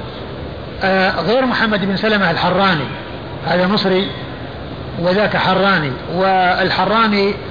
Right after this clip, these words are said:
قبله بطبقة، لأن محمد بن سلمة المرادي المصري هذا من شيوخ، آه، أبي داود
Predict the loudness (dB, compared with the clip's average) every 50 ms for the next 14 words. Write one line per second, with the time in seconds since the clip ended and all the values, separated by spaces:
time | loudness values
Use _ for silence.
0 | -2 0 2 2 2 2 2 2 0 0 0 2 2 2 2 0 0 -2 -4 -4
1 | -8 -10 -12 -12 -12 -12 -14 -14 -12 -12 -12 -12 -12 -12 -12 -10 -6 -2 0 2
2 | 2 2 2 2 0 0 0 2 2 2 2 0 0 0 0 0 2 2 2 2
3 | 2 2 2 2 2 2 2 2 0 2 0 0 0 0 0 0 -2 -4 -8 -12
4 | -12 -12 -12 -14 -12 -6 -2 0 2 2 2 2 2 0 0 0 2 2 2 2
5 | 0 -2 -6 -10 -12 -12 -14 -14 -14 -10 -4 0 2 2 2 2 2 2 2 0
6 | 0 -2 -4 -2 0 0 2 2 2 2 2 2 0